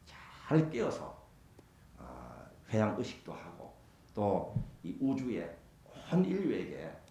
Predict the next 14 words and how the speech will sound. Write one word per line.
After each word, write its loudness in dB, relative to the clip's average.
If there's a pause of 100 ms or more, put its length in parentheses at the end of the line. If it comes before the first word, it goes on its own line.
(440)
우리 -2
후학들에게, 0 (840)
아, -20
공양을 -2
올리는 -12 (1000)
그런, 2 (120)
아, -8
것이 0
회양입니다. 0 (920)
그 -8
회양년도, 8 (440)
어, -8 (580)
의 0 (300)
지금 -4